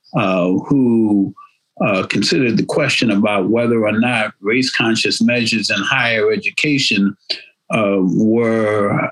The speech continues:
um, constitutional or otherwise legal. Uh, and, um, I, if we look at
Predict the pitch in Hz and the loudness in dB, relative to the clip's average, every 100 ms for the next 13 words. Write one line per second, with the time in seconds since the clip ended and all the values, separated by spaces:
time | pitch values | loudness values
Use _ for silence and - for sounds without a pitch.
0 | - 101 98 95 - - - 127 113 98 | -4 -2 0 0 -2 -2 -2 -2 -2 -4
1 | - 156 135 117 98 95 92 113 113 104 | -2 0 0 0 0 0 0 0 0 0
2 | 107 107 107 98 90 107 135 160 117 80 | 0 0 0 0 0 0 2 2 0 -2
3 | - - - - _ _ - 107 98 98 | -6 -18 -20 -20 _ _ -4 -2 0 -2
4 | - 131 131 131 127 127 120 123 131 135 | -2 0 0 0 2 2 4 2 0 -4
5 | - 127 113 113 113 123 131 - 139 139 | -4 -2 0 0 0 2 0 0 0 0
6 | - - - 143 139 175 156 196 226 202 | 0 0 0 0 2 2 2 2 0 0
7 | 151 135 | 0 -2